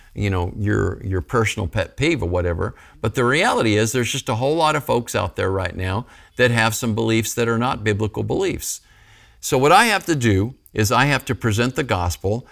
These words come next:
and not put myself in a position to offend them, right? So let's talk about food as an example. Um, I think that I can use, uh,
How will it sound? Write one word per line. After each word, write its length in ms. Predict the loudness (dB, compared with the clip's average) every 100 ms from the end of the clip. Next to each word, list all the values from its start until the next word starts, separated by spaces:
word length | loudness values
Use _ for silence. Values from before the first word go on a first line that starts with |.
| -20
and 240 | -4 2 4
not 220 | 2 0
put 160 | -4 -2
myself 500 | -2 0 0 0 0
in 80 |
a 60 | -4
position 540 | -2 -2 -2 -2 -2
to 260 | -4 -2 -2 -2
offend 460 | -6 0 2 2
them, 220 | -2 -6 -10
right? 320 | 0 2 2 -2 -18 -20 -8
So 160 | 0 0
let's 160 | 2
talk 180 | 2 0
about 260 | 4 2 2
food 320 | 2 4 4
as 140 | 2
an 80 | 0
example. 560 | -2 -2 -6 -6 -12 -16 _ _ -20 -12
Um, 240 | -2 0 2
I 140 | 0
think 300 | 0 0 -2
that 120 | 2 4
I 120 | 4
can 240 | 4 2
use, 640 | 2 4 4 2 -2 -8 -14 _ _ _ _ -4
uh, 580 | 0 2 2 -2 -6